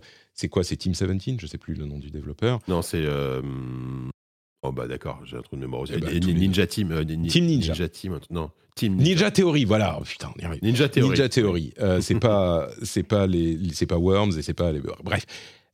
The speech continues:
Speaker 1: Euh,
Speaker 2: Non, pas
Speaker 1: Ninja
Speaker 2: du tout.
Speaker 1: Theory, tu vois, je pense pas que tout à coup ils se sont dit, ils sont, ils vont se mettre à faire un blockbuster pour faire plaisir, euh, au grand public, euh, quand ils ont une démarche aussi radicale, euh, avec
Speaker 2: Mhm.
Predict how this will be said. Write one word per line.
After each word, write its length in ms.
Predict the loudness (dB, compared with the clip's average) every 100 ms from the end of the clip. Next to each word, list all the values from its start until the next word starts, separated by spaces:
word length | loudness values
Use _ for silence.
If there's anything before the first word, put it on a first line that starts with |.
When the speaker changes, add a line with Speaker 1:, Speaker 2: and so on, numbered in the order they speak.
| _ 2
Speaker 1:
Euh, 300 | 4 4 2
Speaker 2:
Non, 60 |
pas 80 | 2
Speaker 1:
Ninja 160 | 4 4
Speaker 2:
du 40 |
tout. 40 | 4
Speaker 1:
Theory, 280 | 4 2
tu 100 | 2
vois, 140 | 2 2
je 80 | 2
pense 220 | -2 0
pas 100 | 0
que 140 | 0
tout 140 | -2 -2
à 80 | 0
coup 140 | 0
ils 80 | -2
se 80 | 0
sont 140 | -2
dit, 320 | 0 -2 0
ils 160 | 0 0
sont, 200 | -2 -4
ils 100 | -2
vont 100 | -2
se 100 | -2
mettre 160 | -4 -2
à 60 | -2
faire 160 | 0
un 60 | 0
blockbuster 440 | -2 -2 -2 -2 -2
pour 140 | -4
faire 160 | -6 -4
plaisir, 460 | -6 -2 2 2 2
euh, 180 | 2 0
au 120 | 0
grand 140 | -4 -2
public, 400 | 2 2 0 0
euh, 220 | 0 -2
quand 160 | -4
ils 160 | -6 -4
ont 140 | -4
une 340 | -2 -4 -4 -2
démarche 380 | 0 0 -2 -6
aussi 400 | -6 -6 -6 -6 -14 0
radicale, 680 | 2 4 2 2 4 2 0 -10 _ -2
euh, 380 | 0 2 0 -4 -6
avec 280 | -6
Speaker 2:
Mhm. 40 | -6